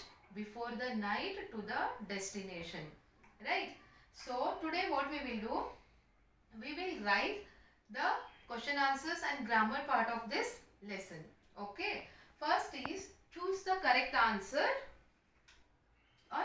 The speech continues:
choose the correct option. What is the first? The lake is. The first question is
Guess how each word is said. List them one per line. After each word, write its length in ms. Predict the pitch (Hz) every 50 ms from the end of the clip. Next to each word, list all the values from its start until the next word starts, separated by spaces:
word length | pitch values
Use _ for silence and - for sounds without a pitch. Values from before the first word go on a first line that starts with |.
| - - -
choose 180 | 277 247 220 -
the 140 | 302 320 330 302
correct 320 | 254 247 - - - - - - - -
option. 360 | 233 - - - - - 190 170 160 - - -
What 200 | - 302 311 311 403
is 80 | 415 403
the 260 | 427 427 - - 285
first? 280 | 269 269 330 381 370 - - - - - _ _ _ -
The 240 | 208 262 269 269 262
lake 220 | 247 247 247 - -
is. 300 | 208 180 165 160 - - - - _ _ _ _ _ _ _ _ _ _ _ _ _ 214
The 140 | 226 233 233 -
first 340 | 262 262 285 294 - - -
question 340 | 277 269 262 - 262 247 254
is 300 | 285 381 480 - -